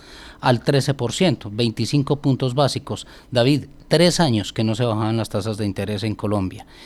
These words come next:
Eh, ¿por qué? Por el efecto de inflación y para no incentivar, digamos, un mayor gasto entre los usuarios.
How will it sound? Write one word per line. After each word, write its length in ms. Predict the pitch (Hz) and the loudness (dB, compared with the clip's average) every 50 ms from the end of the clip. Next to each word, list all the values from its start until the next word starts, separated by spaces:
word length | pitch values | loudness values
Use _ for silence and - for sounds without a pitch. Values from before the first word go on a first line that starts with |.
| - - - - | -20 -20 -14 -6
Eh, 360 | - 135 120 117 117 117 113 - | -2 0 0 2 0 0 -2 -2
¿por 160 | - 120 - | -4 -4 -2
qué? 160 | - - 185 | -2 -4 -4
Por 160 | - - 165 127 | -2 0 0 0
el 100 | 110 107 | 0 0
efecto 320 | 101 - 113 98 - - | -2 -2 -4 -4 -2 -2
de 60 | 127 123 | -2 -2
inflación 460 | 104 - 113 107 - - 151 170 190 | 0 -2 -4 -4 -2 -2 -2 0 0
y 60 | 185 | -2
para 280 | - - 117 110 110 107 | -2 -2 -2 0 0 0
no 220 | 107 117 131 139 | 0 2 4 4
incentivar, 580 | 135 127 127 135 127 110 - 117 110 107 107 107 | 4 2 2 0 -2 -2 -2 -2 -2 -2 -2 -2
digamos, 440 | 123 117 123 123 117 123 120 - | -2 -2 0 0 0 -2 -2 -2
un 100 | 135 120 | -2 0
mayor 300 | 117 120 113 120 120 117 | 0 0 -2 -2 -2 -2
gasto 260 | 113 123 117 - - 131 | 0 0 -2 0 -2 -4
entre 220 | 120 - 120 107 | -4 -2 -4 -4
los 180 | 101 101 - - | -4 -6 -6 -8
usuarios. 460 | 107 - 151 143 123 110 - - - | -6 0 0 0 0 0 -4 -10 -14